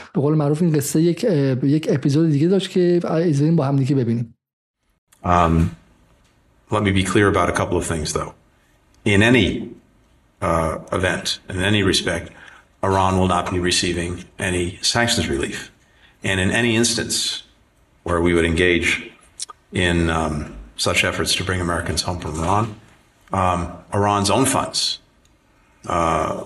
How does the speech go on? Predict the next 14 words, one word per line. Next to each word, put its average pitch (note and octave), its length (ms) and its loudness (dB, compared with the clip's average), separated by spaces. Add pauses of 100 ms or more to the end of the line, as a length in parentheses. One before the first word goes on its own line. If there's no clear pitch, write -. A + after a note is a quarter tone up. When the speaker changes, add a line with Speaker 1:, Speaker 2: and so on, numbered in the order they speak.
(120)
Speaker 2:
would F2 220 -2
be F2+ 40 0 (160)
used, C#3+ 240 0 (840)
uh, F#2 200 2 (280)
and F#2 200 0 (640)
transferred G#2 460 0 (120)
to G2 100 2 (920)
restricted F#3 440 0
accounts G#2 340 -4 (140)
such F#2+ 120 0 (120)
that F#2 120 -2 (240)
the F#2+ 140 -2
monies F#2 280 0
can F2+ 80 -4